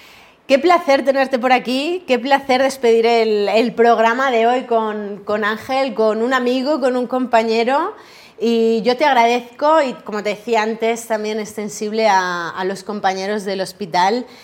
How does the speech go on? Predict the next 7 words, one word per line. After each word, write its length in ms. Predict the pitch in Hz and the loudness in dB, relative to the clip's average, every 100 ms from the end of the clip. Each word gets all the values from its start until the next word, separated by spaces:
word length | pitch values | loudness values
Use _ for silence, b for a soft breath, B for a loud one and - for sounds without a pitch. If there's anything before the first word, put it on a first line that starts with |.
| B B | B B
el, 480 | 202 190 185 185 185 | -2 0 -2 -2 -2
el 140 | 208 | 0
esfuerzo 600 | 214 214 - 240 277 311 | 0 -2 -2 -2 0 -4
que 80 | 240 | -2
hacéis 500 | 233 - 269 359 359 | -4 -2 -2 -2 -4
por 380 | - - 202 202 | -8 -2 -2 -2
cuidar 580 | 214 214 202 226 320 | -2 0 2 2 0